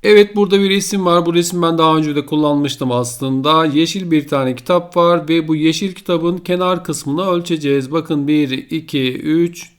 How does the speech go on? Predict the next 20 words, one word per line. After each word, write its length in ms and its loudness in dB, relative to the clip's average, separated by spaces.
dört 280 -4
çubuk 340 -6
boyundadır 760 0
ve 100 -6
her 360 0
çubuk 560 0
beş 180 -4
santimetredir. 1300 0
O 100 -2
zaman 680 2
toplam 420 2
sonuç 500 0
beş, 380 2
on, 400 -2
on 240 -2
beş 240 -2
ve 60 -2
yirmi 440 0
santimetre 680 -2
gelmelidir. 920 0